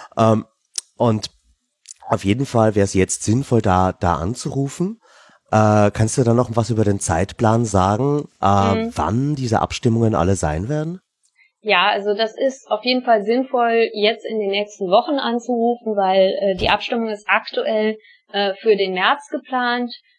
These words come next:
Speaker 2: Ähm, allerdings, ähm, ist es auch so, also am Tag vor der Abstimmung kann man vielleicht noch jemanden,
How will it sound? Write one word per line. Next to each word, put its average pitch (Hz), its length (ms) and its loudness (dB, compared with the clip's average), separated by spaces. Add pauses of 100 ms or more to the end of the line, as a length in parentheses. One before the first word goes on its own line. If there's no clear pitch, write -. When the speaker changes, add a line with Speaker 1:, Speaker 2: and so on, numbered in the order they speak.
(240)
Speaker 2:
Ähm, 202 400 -2
allerdings, 214 880 -2 (400)
ähm, 208 420 0
ist 233 140 -6
es 240 140 -2
auch 208 160 0
so, 233 240 0
also 208 400 2 (180)
am 220 180 0
Tag 214 380 -2
vor 220 220 -2
der 214 180 2
Abstimmung 277 680 0 (280)
kann - 180 0
man 226 160 -2
vielleicht 220 420 0
noch 220 140 -10
jemanden, 208 720 -2